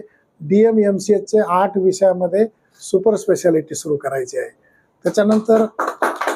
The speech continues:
आपल्याला माहित आहे सातशे दहा कोटी रुपये मंजूर झालेलं आहे. बारा मजली ते पंधरा मजलीची आपल्याला त्या ठिकाणी लवकरच एक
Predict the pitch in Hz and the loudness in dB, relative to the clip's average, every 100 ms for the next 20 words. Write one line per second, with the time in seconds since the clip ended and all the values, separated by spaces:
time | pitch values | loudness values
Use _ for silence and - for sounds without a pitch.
0 | - 185 220 226 226 220 220 233 214 208 | -4 -4 2 2 4 2 4 2 2 -2
1 | 202 226 208 202 220 220 220 214 220 214 | 0 0 2 0 2 0 2 2 2 4
2 | 214 214 226 202 208 214 208 208 - _ | 4 4 4 4 4 4 4 2 -2 _
3 | _ _ 190 202 220 214 208 190 208 214 | _ _ 0 2 4 2 2 2 2 4
4 | 214 214 196 190 190 202 202 185 196 196 | 2 2 0 2 2 2 2 0 -2 0
5 | 202 185 190 190 196 208 _ _ _ 190 | 0 0 2 2 4 0 _ _ _ -2
6 | 185 185 196 196 196 185 185 185 214 214 | 0 0 0 0 -2 2 2 4 2 2
7 | 214 - _ 190 190 | 0 -10 _ -2 -2